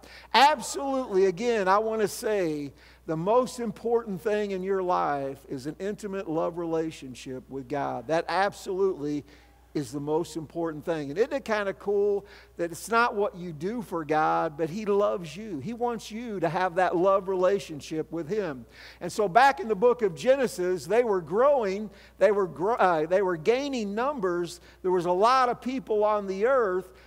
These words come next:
The problem was what God wanted them to do was to be fruitful first, but the truth is there was no fruit. There was a lot of people, but they were not fruitful. And listen to what the Bible says.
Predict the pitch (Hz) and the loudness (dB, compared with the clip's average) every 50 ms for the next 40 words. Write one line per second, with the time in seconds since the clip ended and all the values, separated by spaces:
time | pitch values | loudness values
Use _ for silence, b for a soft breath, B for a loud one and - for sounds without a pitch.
0 | B B - 175 - - - 240 262 277 294 262 214 202 185 180 180 180 180 185 | B B -8 -8 -4 0 2 4 4 4 4 2 2 -2 -2 0 0 2 4 4
1 | 190 196 185 - - - 170 147 170 180 170 156 214 233 233 226 208 180 180 208 | 2 2 0 -4 -10 -12 -4 -2 -2 0 2 4 4 4 4 4 2 0 0 0
2 | 240 294 302 277 - - 190 180 170 175 170 156 185 202 202 202 208 190 185 170 | 0 0 0 -2 -2 -2 -2 -2 0 -2 -2 -2 0 0 0 2 2 0 0 -2
3 | - 175 170 156 180 185 175 - - - 240 269 277 262 - - 175 175 - - | -2 -6 -4 -2 -2 -2 -2 -6 -8 -8 -8 -8 -8 -10 -8 -8 -8 -6 -6 -6
4 | - 254 269 262 220 190 180 175 - - b b b b b b - 196 190 - | -2 0 0 0 0 0 -2 -6 -8 -12 b b b b b b -4 -2 -2 -2
5 | 175 - - 247 277 302 294 190 170 185 185 185 185 185 185 - - - - 143 | -4 -4 -6 -6 -4 -4 -4 -2 0 2 2 2 2 0 -2 -4 -8 -16 -18 -8
6 | 139 196 208 202 190 202 220 240 220 - 165 147 135 127 120 - - 139 135 127 | -2 0 0 2 2 0 0 -2 -2 -4 -6 -6 -6 -6 -8 -10 -14 -16 -14 -14
7 | 127 - - _ b b b b b b b - 202 214 226 170 202 190 180 185 | -16 -18 -20 _ b b b b b b b 2 4 4 4 4 2 2 2 4
8 | 202 220 240 262 277 277 277 277 262 254 247 254 - - 269 269 262 - - 170 | 4 4 6 6 6 6 6 6 4 2 0 -2 -4 -4 -2 -2 -2 -2 -2 -2
9 | 160 147 151 156 151 B B B B B - 185 - - 240 240 240 226 214 214 | -2 -2 -2 -2 -4 B B B B B -4 0 2 4 4 4 4 2 2 2
10 | 220 233 247 262 - - - - - 240 262 269 269 240 - - 170 156 160 165 | 4 4 4 4 2 0 -6 -10 -8 -6 -4 -4 -4 -6 -6 -2 0 0 2 2
11 | 165 175 220 269 - - 240 208 214 208 208 208 208 208 196 180 160 190 190 190 | 0 0 0 -2 -2 -4 -4 -2 0 2 4 2 2 2 -2 -4 0 2 2 2
12 | 196 185 180 180 - - - 196 190 170 147 135 135 131 - - - | 2 0 -2 -6 -10 -8 -2 0 0 0 0 -2 -4 -8 -12 -16 -20